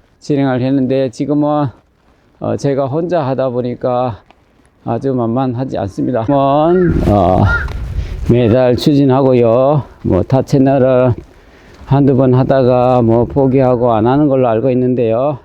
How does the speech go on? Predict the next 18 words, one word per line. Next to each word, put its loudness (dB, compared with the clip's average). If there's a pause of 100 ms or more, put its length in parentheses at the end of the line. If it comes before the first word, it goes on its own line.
저는 -4 (640)
가파통고 -4
채널은 -2 (800)
인원이 0
많이 -2
모집되든 -2
적게 -4
되든 -2 (100)
계속 -4
추진하는 -2
것을 -2
대원칙으로 -2
하고 -4
있으니까요. -2 (680)
아, -2 (100)
대전 -2
싱글 -2
모임 -2